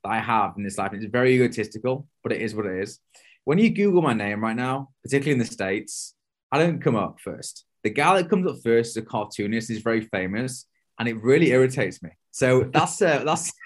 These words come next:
that's something, that's something that I'm aiming to, to, to, to do. But if you, probably if you type my name, Charles Burns and The Apprentice, maybe it'll come up on LinkedIn or, or Manchester or something like that. Uh, so LinkedIn is one. Um, of course, like, Instagram could be, or Twitter, but I'd say LinkedIn is, is the preference.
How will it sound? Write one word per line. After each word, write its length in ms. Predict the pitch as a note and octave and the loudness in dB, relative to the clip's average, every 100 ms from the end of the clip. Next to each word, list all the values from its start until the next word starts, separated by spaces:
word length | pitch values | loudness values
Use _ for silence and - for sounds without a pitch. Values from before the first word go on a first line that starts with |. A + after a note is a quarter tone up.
| - A#4+ | -2 2
that's 260 | G#4 - | 2 4
something, 460 | A4 F4 F#4 E4 - - _ - | 2 4 4 2 0 -16 _ -4
that's 220 | C4 C#4 | -2 2
something 360 | B3 - F#3 E3 | 2 4 4 4
that 120 | D3+ | 4
I'm 100 | C#3 | 4
aiming 300 | C#3 C3 B2+ | 4 2 0
to, 120 | C3 | -4
to, 220 | B2 - B2+ | -4 -4 -4
to, 220 | - A#2 | -2 -2
to 120 | - | 0
do. 200 | A2 F#2+ - - _ | -2 -4 -6 -18 _
But 100 | C3+ | 0
if 100 | D3+ | 0
you, 160 | F3+ E3 | 0 0
probably 200 | G#3+ G#3+ | 4 4
if 40 | |
you 80 | G3+ | 4
type 180 | G3 E3+ | 0 -2
my 80 | D3 | 0
name, 220 | C#3 B2+ | -2 -2
Charles 320 | C3+ B2+ A#2+ | -2 -2 -2
Burns 260 | B2 A#2 A2 | -2 -4 -4
and 100 | A2 | -6
The 60 | |
Apprentice, 540 | G#2+ - G#2+ G#2 G#2 - | -6 -4 -6 -6 -10 -8
maybe 220 | A2+ G#2+ | -4 -2
it'll 140 | G#2+ - | -4 -4
come 140 | G#2 | -8
up 60 | G2 | -8
on 60 | |
LinkedIn 300 | F#2+ F#2 A#2 | -12 -10 -8
or, 200 | G#2 G2+ | -6 -6
or 160 | A2 G#2+ | -6 -4
Manchester 600 | G2 G2+ G2+ G2+ - G2+ | -4 -4 -8 -14 -6 -6
or 60 | F#2+ | -6
something 260 | G2 G2 | -10 -10
like 160 | F2+ - | -10 -10
that. 160 | F#2 - - _ _ | -10 -12 -14 _ _
Uh, 120 | A2+ A2+ | -6 -2
so 160 | C#3 | 2
LinkedIn 360 | C#3 D#3 D3+ C#3 | 2 2 -2 -4
is 120 | B2+ | -4
one. 480 | A#2+ A#2+ A#2 A2+ A2+ _ _ G#2 | -2 -2 0 -2 -6 _ _ -4
Um, 280 | G#2+ G2+ - | -4 -4 -8
of 120 | - | -6
course, 340 | A#2 G#2+ G#2+ | -4 -4 -4
like, 200 | G2+ G2+ | -8 -8
Instagram 720 | F3+ F3+ E3+ D#3+ D#3 C#3+ C3 | -6 -6 -6 -4 -2 -2 -4
could 180 | D3 C3 | -6 -2
be, 300 | C3 B2 A#2+ | 2 4 4
or 160 | G2 G2 | 0 -8
Twitter, 380 | - B2 A#2+ G#2 | -4 -4 -4 -8
but 100 | G2+ | -8
I'd 80 | |
say 140 | - B2+ | -4 -2
LinkedIn 460 | A#2 G#2 A2+ G#2 - | -2 -4 -8 -10 -12
is, 100 | G2 | -14
is 120 | G#2+ | -12
the 60 | G2+ | -12
preference. 640 | - B2 B2+ B2 A#2 - | -6 -6 -4 -8 -8 -10